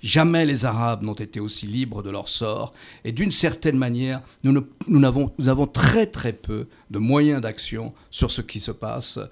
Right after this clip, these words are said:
entre la Syrie et l'Irak, par exemple, ou à l'intérieur même de la Syrie,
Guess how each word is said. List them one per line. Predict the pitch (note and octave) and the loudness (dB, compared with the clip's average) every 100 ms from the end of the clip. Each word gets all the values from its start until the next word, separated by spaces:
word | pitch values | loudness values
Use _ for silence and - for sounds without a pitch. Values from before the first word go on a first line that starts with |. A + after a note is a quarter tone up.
| - - - | -18 -18 -12
entre | G2+ - | -8 -8
la | F#2+ | -6
Syrie | F#2 - G2+ G#2+ | -8 -8 -8 -8
et | G#2+ | -8
l'Irak, | G2+ F2+ G#2 A2 | -10 -12 -10 -8
par | - G#2 | -6 -8
exemple, | G2+ G#2 A2+ A2+ | -8 -12 -10 -10
ou | A2+ A#2 A2+ | -12 -10 -10
à | A2 | -12
l'intérieur | G#2+ G#2 F#2+ G2+ | -12 -10 -10 -10
même | G#2+ A2 | -12 -12
de | A#2+ | -12
la | A#2 | -8
Syrie, | - G#2 F#2+ | -8 -8 -10